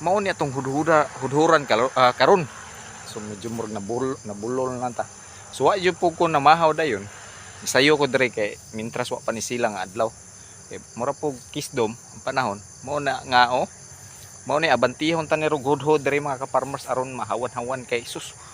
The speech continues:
Wa gilaing makatabang na to ni. Kita permi ta mo tabang, pero og sa to ang parte diri wa ay, wa ay laing makatabang. So mao na nga abanti ta. Pahuway sa na ron sila. Unahon sa nako ning ako sang kahimtang diri. Hmm,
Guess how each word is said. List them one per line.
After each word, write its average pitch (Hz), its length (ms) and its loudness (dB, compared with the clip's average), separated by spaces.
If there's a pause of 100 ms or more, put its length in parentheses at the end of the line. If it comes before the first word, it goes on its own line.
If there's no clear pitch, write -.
(120)
Wa 156 160 -2
gilaing 185 400 4
makatabang 180 800 2
na 175 80 -8
to 180 160 -2
ni. 156 160 -2 (500)
Kita - 240 4
permi 170 320 2
ta - 80 4
mo 156 160 2
tabang, 139 400 4
pero 147 320 -2 (480)
og 127 160 -4
sa 151 80 0
to 180 240 2
ang 180 80 2
parte 185 400 4
diri 170 160 4
wa 156 220 4
ay, 180 340 0
wa 143 140 0
ay 175 80 0
laing 185 180 2
makatabang. 170 640 4
So 143 160 -4
mao 175 160 0
na 156 160 4
nga 139 140 -2 (120)
abanti 139 400 -2
ta. 143 140 2 (260)
Pahuway 131 380 4
sa 139 80 2
na 143 160 2
ron 147 100 -2
sila. 151 160 0 (1160)
Unahon 139 400 2
sa 147 80 0
nako 139 240 0
ning 139 160 0
ako 135 240 2
sang 139 180 0
kahimtang 135 460 0
diri. 135 160 0 (800)
Hmm, 110 120 -10